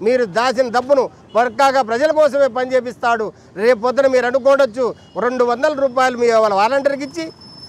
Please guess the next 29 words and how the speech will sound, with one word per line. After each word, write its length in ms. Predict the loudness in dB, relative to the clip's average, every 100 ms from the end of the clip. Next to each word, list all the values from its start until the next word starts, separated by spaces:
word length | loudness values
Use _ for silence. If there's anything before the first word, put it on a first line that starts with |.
| -4 0
ఐదు 220 | 0 2
లక్షల 340 | 0 0 0
ముప్పై 360 | 0 -2 0 2
వేలు 220 | 2 0
ప్రతినిత్యము 680 | -2 -4 -4 -4 -4 -2 -4 _ 0
పేపర్ 280 | 2 2 0
కొనేదానికి 500 | 2 2 2 -2 -6
ఇచ్చినావు. 320 | -6 -4 -4 -10 -10
నీకు 200 | -6 -4
ఈడీ, 260 | -4 -4 -4
ఈడీ 260 | -4 -4
కోర్టు 340 | 2 2 2 -4 -6 -2
నేను 340 | 0 0 -4 -10 -6
మొత్తం 360 | -2 2 0 2
కేసులకు 600 | 0 0 -2 -2 -4 -4 _ -4
మీ 120 | -2
భారతీయ 380 | 0 0 0 0
గారికి 600 | 0 0 0 -2 -6 -8 -6
నోటీసు 340 | -2 -2 0 -2
పంపించింది. 560 | -2 -2 -6 -8 -8 -14 _
అమ్మా 220 | -4 0
రోజా, 400 | 2 2 2 0 -2 _ -8
మొత్తం 220 | -4 -2
నీకు 120 | -2 0
నోటీసు 260 | 0 0
వచ్చినప్పుడు 340 | -6 -2 -2 0
నువ్వు 140 | -2
ఎందుకు 160 | 0 0
పంచకూడదు? 520 | -2 -2 -4 -4